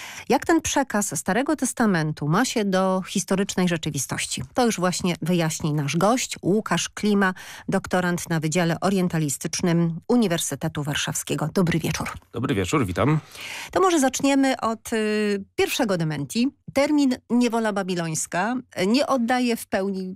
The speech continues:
Speaker 1: prawdy, bo ci deportowani Żydzi wcale nie byli w Babilonie traktowani jako niewolnicy.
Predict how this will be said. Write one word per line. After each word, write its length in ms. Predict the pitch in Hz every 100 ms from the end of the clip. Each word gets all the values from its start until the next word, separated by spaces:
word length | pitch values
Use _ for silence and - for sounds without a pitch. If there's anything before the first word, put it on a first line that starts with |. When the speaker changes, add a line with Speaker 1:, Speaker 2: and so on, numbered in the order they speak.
| -
Speaker 1:
prawdy, 600 | 196 175 156 165 190 233
bo 560 | 220 202 226 233 254 254
ci 360 | - 262 240
deportowani 1000 | 220 240 233 226 220 214 220 220 220 214
Żydzi 420 | - 180 202 175 240
wcale 380 | - 247 349
nie 140 | 320 269
byli 280 | 254 262 226
w 60 |
Babilonie 680 | 202 196 190 175 170 170 202
traktowani 640 | 220 202 - 170 175 180
jako 320 | 165 160 - 165 - - -
niewolnicy. 680 | 180 156 147 147 - - -